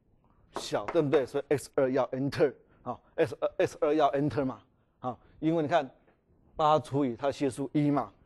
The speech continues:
那九除以它系数一，那八除以一的系数比较小，所以呢，X二就要 enter，好，X二就要 enter，所以这时候我们就可以决定，啊，这个就是我们的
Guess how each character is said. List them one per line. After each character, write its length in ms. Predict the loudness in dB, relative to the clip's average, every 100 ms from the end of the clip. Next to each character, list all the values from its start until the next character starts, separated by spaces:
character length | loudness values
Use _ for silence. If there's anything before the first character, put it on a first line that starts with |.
| _
那 140 | -2 -2
九 260 | -2 -4
除 160 | -4 0
以 80 | 0
它 100 | 0
系 180 | -2 -4
数 200 | -4 -6
一， 240 | -4 -6 _ _
那 160 | -2 0
八 200 | 6 6
除 160 | 6
以 60 | 2
一 80 | 2
的 80 | 2
系 160 | 2
数 100 | 2
比 160 | 0 0
较 200 | 2 2
小， 320 | 0 -4 -6 -10 _ _
所 240 | -2 4 4
以 80 |
呢 160 | 4 -2 0
，X 260 | -2 0
二 240 | 4 4 2 _
就 200 | -2 0
要 160 | 2 0
enter， 400 | -2 -4 -2 -2 -4 _ -10
好 180 | -10 -4
，X 200 | -4 -2
二 60 | 0
就 80 |
要 100 | 0
enter， 320 | 0 -2 -2 -4 -6 -20 _
所 120 | 2
以 40 | 4
这 100 | 4
时 160 | 2
候 300 | 4 4 2 -4 -20 -14
我 100 | -10
们 160 | -8
就 160 | -4 -2
可 120 | 0
以 100 | -2
决 240 | -2 -4 0
定， 260 | 2 0 -4 _ _ _ -16
啊， 120 | -16 -18 -20 -20 _
这 120 | -6
个 100 | -4
就 100 | -4
是 100 | -2
我 100 | -4
们 120 | -4 -6
的 140 | -8